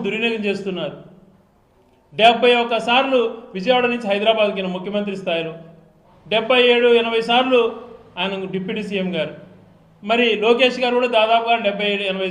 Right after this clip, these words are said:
సార్లు అందరికీ, ముగ్గురికి ప్రత్యేక విమానాలు, ప్రత్యేక హెలికాప్టర్లు, ప్రత్యేక కాన్వాయ్లు. గత ఐదు సంవత్సరాలలో ప్రతిపక్షంలో ఉన్నప్పుడు రాష్ట్రంలో లేరు, హైదరాబాద్లో ఉన్నారు. ఎప్పుడు కూడా ఇక్కడి నుంచే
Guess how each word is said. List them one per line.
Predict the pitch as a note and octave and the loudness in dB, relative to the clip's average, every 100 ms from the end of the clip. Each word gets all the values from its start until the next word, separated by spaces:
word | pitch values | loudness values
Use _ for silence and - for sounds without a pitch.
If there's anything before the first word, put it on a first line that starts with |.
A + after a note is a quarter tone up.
| F#3 | -2
సార్లు | A3 G#3 | -2 -2
అందరికీ, | F#3+ G#3+ A#3+ A#3 C#4 - - | -2 -4 -4 -4 -8 -12 -12
ముగ్గురికి | F#3 F#3 A#3 A3 | -6 -2 -4 -4
ప్రత్యేక | F3+ F3+ G#3 G3 | -6 -4 -6 -6
విమానాలు, | F3 F#3+ G3 F#3+ G3 A3 | -6 -4 -2 -2 -2 -4
ప్రత్యేక | F#3+ F3+ F#3+ E3 | -6 -8 -6 -6
హెలికాప్టర్లు, | E3+ G3+ G3 F#3+ G3+ G#3 | -4 -4 -4 -6 -6 -8
ప్రత్యేక | E3 F3 F#3+ F3 | -8 -8 -8 -8
కాన్వాయ్లు. | D3+ F3 F#3 F#3+ F#3+ - - - - _ _ _ _ _ _ _ _ _ _ _ _ _ _ _ D3+ | -8 -2 0 -2 -4 -14 -20 -20 -20 _ _ _ _ _ _ _ _ _ _ _ _ _ _ _ -2
గత | G3+ G#3 A3 | 0 4 2
ఐదు | A#3 | 2
సంవత్సరాలలో | B3 B3 B3 B3 B3 B3 A3 | -2 -2 0 0 0 -2 -2
ప్రతిపక్షంలో | G3+ A#3+ A#3+ B3+ B3 | -4 -4 -2 0 0
ఉన్నప్పుడు | A#3+ C4 B3 | 0 0 2
రాష్ట్రంలో | A3+ A3 A#3+ A#3 A#3 | 2 0 -2 0 0
లేరు, | A3 B3 - - - - - | 0 -2 -8 -18 -20 -10 -4
హైదరాబాద్లో | G3+ A3+ A3 A3 G#3+ G#3 | 0 0 0 -2 -2 -2
ఉన్నారు. | G#3 G#3 A#3 - - _ _ - | -2 -4 -6 -14 -20 _ _ -8
ఎప్పుడు | F#3 F#3 B3 | -6 -4 -2
కూడా | B3+ A#3 | 2 2
ఇక్కడి | A#3 A#3+ | 0 -2
నుంచే | A#3+ | -2